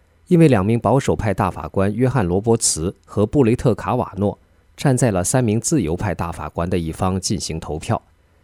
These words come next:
这一裁决意味着阿拉巴马州包含七个国会选区的新地图将重新绘制，这将为民主党在二零二四年大选中赢得一定优势。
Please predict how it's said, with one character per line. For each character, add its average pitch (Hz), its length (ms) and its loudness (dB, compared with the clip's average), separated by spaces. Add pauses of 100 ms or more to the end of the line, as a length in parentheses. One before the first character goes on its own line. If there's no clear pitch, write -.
(300)
这 160 120 4
一 139 80 4
裁 113 220 2
决 95 220 0
意 110 140 2
味 80 160 -2
着 76 200 -6 (420)
阿 156 100 0
拉 156 100 4
巴 160 160 4
马 95 160 0
州 110 180 4
包 127 220 4
含 107 180 0
七 - 220 0
个 131 160 2
国 92 140 0
会 101 160 2
选 80 240 -6
区 - 140 -4
的 90 120 -2
新 117 220 0
地 120 140 0
图 80 360 -8
将 104 260 -2
重 90 300 -8
新 123 220 0
绘 92 180 0
制， 76 240 -6 (500)
这 160 140 4
将 151 180 4
为 147 120 6
民 113 180 2
主 143 160 2
党 80 180 -4
在 98 180 0
二 113 180 0
零 120 120 0
二 127 140 2
四 - 180 0
年 92 160 2
大 98 220 -2
选 80 220 -6
中 92 180 -2
赢 82 220 -2
得 82 180 0
一 73 160 -8
定 82 220 -4
优 85 180 0
势。 - 240 0